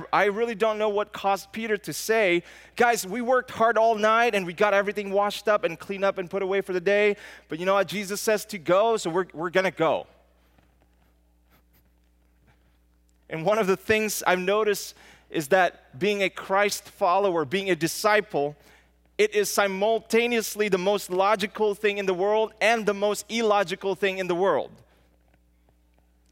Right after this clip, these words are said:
Here's what I mean by that. I mean, there are, there are things about following Jesus that makes so much sense.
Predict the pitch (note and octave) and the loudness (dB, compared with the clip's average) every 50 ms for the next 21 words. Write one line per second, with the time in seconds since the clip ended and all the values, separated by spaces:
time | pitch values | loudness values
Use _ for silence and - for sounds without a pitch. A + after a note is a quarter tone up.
0 | _ _ - A3 G3 - F#3+ F#3 F#3 F#3 F#3+ F#3 F3 E3 D#3 C3 B2+ A#2 A2 - | _ _ -6 -6 -2 0 0 2 2 2 0 2 2 2 4 4 2 2 2 2
1 | C#3+ E3+ G3+ G3+ G3+ G#3 G3+ F#3+ - - _ - G3+ A3+ G#3+ G#3+ B3+ C4+ C4+ G#3 | 0 0 2 0 2 0 0 -2 -6 -20 _ -2 0 0 0 -2 -4 -6 -4 -4
2 | A3 G3+ A3+ A3 - - A3+ A3 A3 A3 A3 G#3+ F#3 D#3 A3+ B3 A3 G#3+ G3+ E3+ | 0 0 0 0 2 2 0 2 2 0 -2 -2 -4 -6 -6 -6 -6 -8 -2 0
3 | G3+ F#3+ G3+ G#3 G3+ - - - - - _ _ _ _ _ _ _ _ - - | 0 0 2 -2 -2 -2 -6 -12 -14 -16 _ _ _ _ _ _ _ _ -14 -8
4 | - - C4 B3+ B3+ B3+ - - - C4+ C4+ A3 D3 A2+ - - - | 0 0 2 2 2 0 -2 -2 -2 0 0 0 0 -2 -8 -16 -18